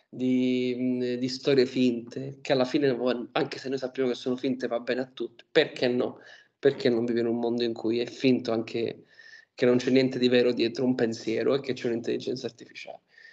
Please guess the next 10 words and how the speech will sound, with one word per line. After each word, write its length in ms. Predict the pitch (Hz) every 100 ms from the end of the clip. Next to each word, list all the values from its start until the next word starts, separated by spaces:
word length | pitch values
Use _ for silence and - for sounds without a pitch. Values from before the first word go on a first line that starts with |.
| - - - _
Penso 280 | 165 151 147
che 120 | 135
ci 180 | 135 127
conviveremo 680 | 131 127 127 120 117 98 92
con 140 | 120
tutto 260 | - - 127
questo 320 | 127 123 -
perché 540 | 104 - - - - -
è 100 | -
inarrestabile, 1080 | 127 123 127 123 - - 110 104 123 127 175